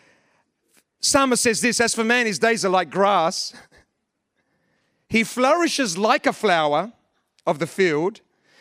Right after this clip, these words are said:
Then the wind blows over it and it's gone.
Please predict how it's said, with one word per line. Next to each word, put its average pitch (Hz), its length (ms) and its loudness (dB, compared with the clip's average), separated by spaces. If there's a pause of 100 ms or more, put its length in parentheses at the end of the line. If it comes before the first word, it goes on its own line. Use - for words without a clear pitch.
(400)
Then 294 300 0
the 277 100 4
wind 294 320 0
blows 233 300 2
over 220 340 2
it 220 140 0
and 226 80 0
it's - 140 -6
gone. 208 440 0